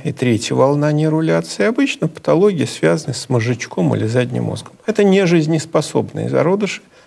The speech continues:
в музее их полно там есть. Ну и дальше по ходу дела, чем <clears throat> по-, позднее все это происходит, тем будут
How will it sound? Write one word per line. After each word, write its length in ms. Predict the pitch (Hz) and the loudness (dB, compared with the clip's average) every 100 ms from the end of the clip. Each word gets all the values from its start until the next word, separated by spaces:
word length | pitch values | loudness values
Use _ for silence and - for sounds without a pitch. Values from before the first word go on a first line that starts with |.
| _ | _
в 60 | 127 | 2
музее 520 | 143 127 147 180 175 | 4 4 4 4 2
их 220 | - - | 0 -4
полно 380 | - 120 117 135 | 0 0 2 -2
там 240 | 143 131 | -2 -2
есть. 360 | 113 98 - - _ - - - - - | -2 -6 -8 -14 _ -20 -20 -20 -12 0
Ну 120 | 196 | 4
и 40 | 254 | 6
дальше 400 | 240 247 - 208 | 6 6 2 2
по 180 | 175 | 2
ходу 380 | 170 - 190 175 | 2 2 2 2
дела, 420 | 135 135 127 135 - - - - _ | 2 2 2 0 -8 -20 -20 -20 _
чем 420 | - 180 151 139 - - | 2 4 4 0 -4 -2
<clears throat> 440 | 202 208 165 143 | 2 4 4 4
по-, 140 | - 180 | 2 2
позднее 580 | 170 160 151 143 131 120 | 4 2 2 2 0 0
все 180 | - | 0
это 180 | 127 127 | 0 0
происходит, 800 | 131 147 160 - - 262 226 - | -2 0 0 0 2 4 4 2
тем 300 | - 185 185 - - _ _ _ | 0 0 0 -6 -20 _ _ _
будут 640 | - 120 127 190 165 175 | -14 -4 2 2 2 0